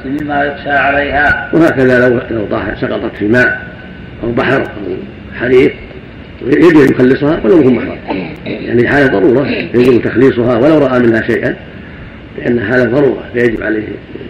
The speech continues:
Speaker 2: التخليص وغض البصر. نعم. ولهذا طرح أبو طلحة على وجهه ثوبا حرصا منه على أن لا يرى شيئا. نعم. نعم. الكلام هذا، هذه اللي بعده، باب، بعده.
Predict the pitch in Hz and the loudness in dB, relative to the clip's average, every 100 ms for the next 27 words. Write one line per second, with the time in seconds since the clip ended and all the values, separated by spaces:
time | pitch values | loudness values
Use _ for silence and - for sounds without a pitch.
0 | - 95 120 165 - 117 139 123 110 - | -14 -2 4 4 4 0 2 2 0 -6
1 | - - 131 101 - - - - - - | -10 -2 -2 -2 -10 -20 -18 -18 -12 -2
2 | 123 139 143 160 139 127 120 117 131 110 | 2 4 4 2 2 0 2 2 0 0
3 | 131 135 123 113 123 117 127 110 123 - | 2 4 4 2 2 2 2 2 -2 -4
4 | - - - - - - 170 143 143 139 | -12 -18 -18 -18 -6 0 2 6 6 6
5 | 127 127 123 117 113 107 107 101 - - | 6 4 4 2 2 -2 -6 -8 -8 -4
6 | 117 104 - - - - - - 120 113 | -4 -4 -12 -20 -18 -18 -18 -18 -18 -18
7 | 110 123 113 95 101 113 110 90 78 - | -14 -10 -10 -10 -8 -6 -6 -8 -16 -12
8 | 95 95 95 - - - 123 120 110 101 | -10 -10 -10 -14 -16 -10 -2 0 2 0
9 | - 127 131 120 117 113 110 - 107 - | -2 -4 -2 0 0 0 -2 -4 -10 -6
10 | 120 120 131 - - - 92 117 | -2 -2 -4 -12 -14 -8 -6 -6